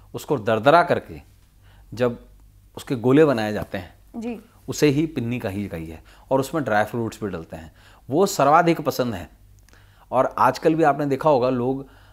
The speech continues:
Speaker 1: अ, आटे की लोई गाय को खिलाते हैं, यानी कि कच्चा आटा जो होता है उसको गूंद के गाय को खिलाया जाता है। आटे का और शुक्र का बहुत गहरा संबंध है। वृषभ जो है, नंदी जो है,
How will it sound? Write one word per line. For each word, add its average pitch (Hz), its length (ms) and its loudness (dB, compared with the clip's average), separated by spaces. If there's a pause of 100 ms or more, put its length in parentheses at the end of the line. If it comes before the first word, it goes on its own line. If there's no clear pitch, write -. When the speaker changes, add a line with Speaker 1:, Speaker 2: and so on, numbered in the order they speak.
(140)
Speaker 1:
अ, 107 280 -4
आटे 117 300 0
की 143 140 -6
लोई 120 460 0 (120)
गाय 104 160 2
को 107 140 -8
खिलाते 92 360 -8
हैं, - 120 -16 (580)
यानी 107 180 -6
कि 147 100 -8
कच्चा 123 300 0
आटा 113 240 2
जो 120 120 -2
होता 113 180 -2
है - 20 0
उसको 131 200 -4
गूंद 113 300 -4
के 151 140 -2
गाय 101 160 0
को 110 100 -4
खिलाया 85 280 -8
जाता 80 240 -14
है। - 100 -20 (720)
आटे 139 380 6
का 165 340 2 (340)
और 147 180 6
शुक्र 147 320 -2
का 147 120 0
बहुत 110 400 -6 (180)
गहरा 117 420 2
संबंध 82 440 -10
है। - 180 -20 (1700)
वृषभ 143 460 2 (280)
जो 113 200 -6
है, 117 200 -4
नंदी 135 360 -2
जो 110 120 -8
है, 85 200 -14